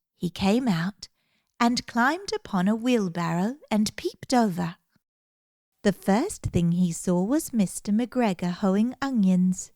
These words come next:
His back was turned towards Peter, and beyond him was the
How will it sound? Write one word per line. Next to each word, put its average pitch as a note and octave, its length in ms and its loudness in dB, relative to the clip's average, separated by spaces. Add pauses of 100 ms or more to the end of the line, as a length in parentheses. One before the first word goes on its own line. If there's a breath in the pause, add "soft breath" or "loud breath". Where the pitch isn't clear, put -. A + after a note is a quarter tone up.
(360)
His C4 160 -2
back - 380 -2
was F3 180 -6
turned F3+ 440 -4
towards F#3+ 400 -4
Peter, G#3+ 440 -6 (720 loud breath)
and C#4 300 0
beyond C#4+ 600 -2
him G3+ 380 -2
was D4 220 0
the - 160 -2